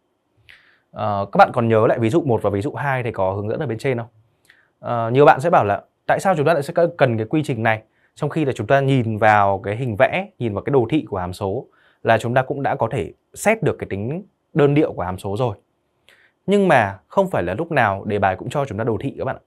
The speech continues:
Thế nên là chúng ta sẽ cần một cái quy trình để xét tính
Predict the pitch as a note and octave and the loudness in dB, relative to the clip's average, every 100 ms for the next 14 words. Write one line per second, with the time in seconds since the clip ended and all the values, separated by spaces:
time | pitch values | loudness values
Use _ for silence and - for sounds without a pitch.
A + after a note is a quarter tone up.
0 | _ _ _ _ _ _ _ _ _ B2 | _ _ _ _ _ _ _ _ _ -2
1 | D3+ D3+ C3 _ G#2 G#2 G#2 A2 A2 E2+ | 0 0 -4 _ -2 -2 -2 -6 -8 -2
2 | C#3 G#2 F#2 F2+ F#2 B2 A#2 A#2+ F#2 _ | 0 0 -4 -10 -8 -6 -2 -4 -6 _
3 | _ _ G2+ F2 - F#3 - G2 G#2+ E3 | _ _ -10 -6 -4 -2 0 -2 -4 -8